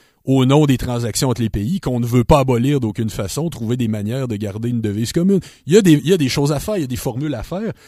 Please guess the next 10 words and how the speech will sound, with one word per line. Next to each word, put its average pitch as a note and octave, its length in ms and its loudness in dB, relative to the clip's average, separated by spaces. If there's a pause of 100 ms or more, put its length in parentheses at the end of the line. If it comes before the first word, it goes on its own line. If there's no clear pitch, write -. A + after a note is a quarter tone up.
(240)
mais F#3 160 4
qui - 120 0
ne C#3 120 4
doivent C#3+ 260 4
jamais D3 460 2 (180)
empiéter E3+ 560 2
sur C3+ 200 -2
les A#2+ 120 0
démocraties D3 600 2
nationales. G#2 520 -6